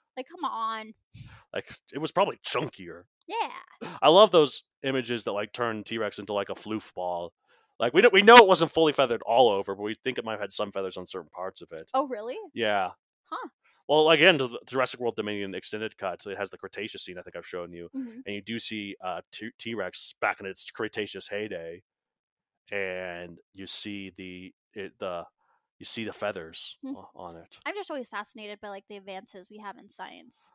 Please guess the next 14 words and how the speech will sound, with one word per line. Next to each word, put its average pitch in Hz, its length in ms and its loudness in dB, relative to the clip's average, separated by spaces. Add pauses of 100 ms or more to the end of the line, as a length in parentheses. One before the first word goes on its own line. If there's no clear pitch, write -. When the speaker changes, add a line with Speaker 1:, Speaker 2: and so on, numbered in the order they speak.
(140)
Speaker 2:
Oh, 147 100 6
yeah. 127 340 4 (800)
It's 117 160 -8
really 127 200 0
cool. 104 420 0
I 110 120 -4
think 123 140 -4
it's 110 120 -8
really 107 100 -4
cool, 101 160 -6
and 98 100 -8
I 107 120 -6
think 120 220 -6
it's, 104 240 -12